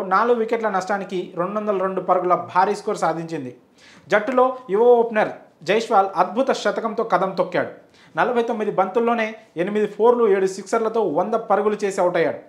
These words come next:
చివర్లో రింకు సింగ్ కేవలం పదిహేను బంతుల్లో రెండు ఫోర్లు, నాలుగు సిక్సర్లతో ముప్పై ఏడు పరుగులతో సునామీ ఇన్నింగ్స్ ఆడి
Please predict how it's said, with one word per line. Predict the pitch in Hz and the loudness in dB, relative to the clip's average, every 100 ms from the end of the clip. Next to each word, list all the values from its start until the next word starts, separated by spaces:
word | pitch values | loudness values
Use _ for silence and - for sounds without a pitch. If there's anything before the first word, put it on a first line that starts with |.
| - _ - _ - | -20 _ -20 _ -8
చివర్లో | 285 311 254 180 170 | 2 4 4 2 0
రింకు | 226 262 233 | -4 -2 -2
సింగ్ | 240 190 143 | -2 -6 -6
కేవలం | 165 226 247 233 - | -4 0 0 0 0
పదిహేను | 180 214 247 214 | -2 0 -2 0
బంతుల్లో | 214 220 220 180 - - - 180 | -2 0 0 0 -2 -14 -4 -2
రెండు | 208 214 | 0 0
ఫోర్లు, | 226 247 247 214 | 2 2 2 0
నాలుగు | 190 196 180 | 0 0 -6
సిక్సర్లతో | 196 - 220 214 180 185 - | -6 -4 -4 0 -2 -2 -4
ముప్పై | 175 - 202 | -10 -4 -2
ఏడు | 208 - | -2 0
పరుగులతో | 190 214 208 214 - | -2 0 -2 -2 -6
సునామీ | 190 202 208 202 | -4 -2 -2 -4
ఇన్నింగ్స్ | 196 190 190 | -6 -4 0
ఆడి | 185 | 2